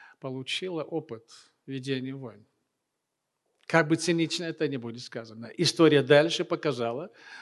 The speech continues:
что это довольно-таки, э, российская армия из того статуса, который она была,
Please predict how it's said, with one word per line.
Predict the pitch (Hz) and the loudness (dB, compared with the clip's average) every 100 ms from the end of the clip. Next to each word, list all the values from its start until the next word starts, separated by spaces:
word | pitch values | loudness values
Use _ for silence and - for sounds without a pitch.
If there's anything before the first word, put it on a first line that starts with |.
| - | -6
что | - 135 | -2 -2
это | 127 135 | 0 0
довольно-таки, | 131 123 120 117 131 - 139 - - - - _ - | 2 2 -2 -6 -10 -12 -14 -14 -20 -20 -20 _ -14
э, | 127 123 120 123 123 - - | -12 -10 -10 -10 -12 -12 -4
российская | 139 - 202 - 165 | 0 2 2 4 4
армия | 156 170 160 143 131 | 6 6 6 4 4
из | 175 165 139 | 4 2 4
того | 165 151 160 156 | 6 6 6 4
статуса, | - 160 160 143 - | 4 6 6 2 -4
который | 127 123 160 156 143 | -6 0 4 8 8
она | 135 147 147 | 8 4 4
была, | 131 143 139 113 - | 0 0 0 -2 -4